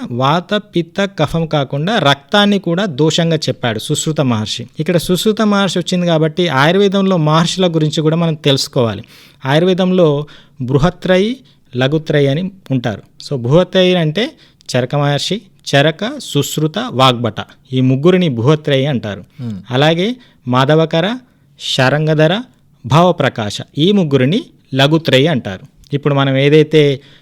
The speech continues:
Speaker 1: సంహితలు చదువుతున్నామో, చరక సంహిత,
Speaker 2: Hmm.
Speaker 1: సుశ్రుత సంహిత, అష్టాంగ సంగ్రహ, ఇవన్నీ కూడా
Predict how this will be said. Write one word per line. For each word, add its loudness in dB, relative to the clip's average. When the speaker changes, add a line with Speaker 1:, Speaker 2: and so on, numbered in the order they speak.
Speaker 1:
సంహితలు 2
చదువుతున్నామో, 0
చరక -2
సంహిత, -2
Speaker 2:
Hmm. -2
Speaker 1:
సుశ్రుత -2
సంహిత, -2
అష్టాంగ 0
సంగ్రహ, 0
ఇవన్నీ 0
కూడా 0